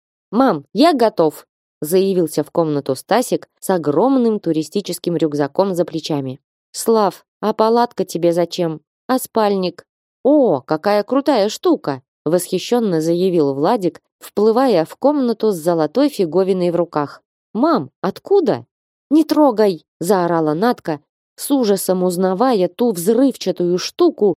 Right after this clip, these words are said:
из Лилькиной квартиры. "Положи на место!" Но подросток уже что-то покрутил, куда-то нажал, и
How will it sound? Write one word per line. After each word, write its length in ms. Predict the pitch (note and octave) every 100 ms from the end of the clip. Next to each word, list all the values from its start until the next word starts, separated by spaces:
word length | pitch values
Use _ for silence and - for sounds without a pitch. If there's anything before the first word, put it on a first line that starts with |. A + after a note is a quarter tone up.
| -
из 200 | C4 G3
Лилькиной 580 | G3+ D4 B3 B3+ A#3 A3
квартиры. 680 | G#3+ G#3+ - - F3 D#3 C#3+ _
"Положи 400 | - D#4 D4+ C#4
на 120 | B3+ B3+
место!" 500 | B3+ G3+ - G3 D#3+ _ _ _ _
Но 140 | B3 C4+
подросток 580 | C4 A#3+ F4 F4+ B3+
уже 240 | A#3+ A#3 C4
что-то 340 | - B3+ G3+
покрутил, 640 | - D3+ F3 G#3 F4+ F4+ D#4+ _
куда-то 420 | - A3 E4 D#4 C3
нажал, 520 | C3+ F#3 D#4 F4+ D#4 _ _ _
и 220 | A#3+ B3+